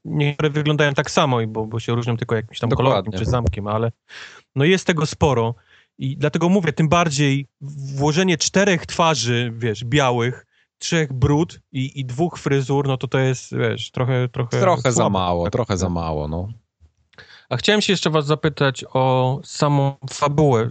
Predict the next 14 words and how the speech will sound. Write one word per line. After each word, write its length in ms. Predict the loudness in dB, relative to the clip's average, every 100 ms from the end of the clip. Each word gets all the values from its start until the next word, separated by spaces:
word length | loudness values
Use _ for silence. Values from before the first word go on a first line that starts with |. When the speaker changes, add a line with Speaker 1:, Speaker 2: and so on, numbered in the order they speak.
| -4
Speaker 1:
Ty 120 | -2
chyba, 280 | 0 2 2
Mike, 200 | 2 0
jeszcze 220 | -2 0
nie 60 | 0
skończyłeś 440 | 2 0 2 2
do 100 | 4
Speaker 2:
Nie, 60 | 2
Speaker 1:
końca. 120 | 4
Speaker 2:
ja 200 | 4 4
jestem 360 | 4 2 0 -2
w 160 | -2 0
miejscu, 960 | 2 2 2 -2 -4 0 2 2 0 -2
gdzie 380 | -4 0 2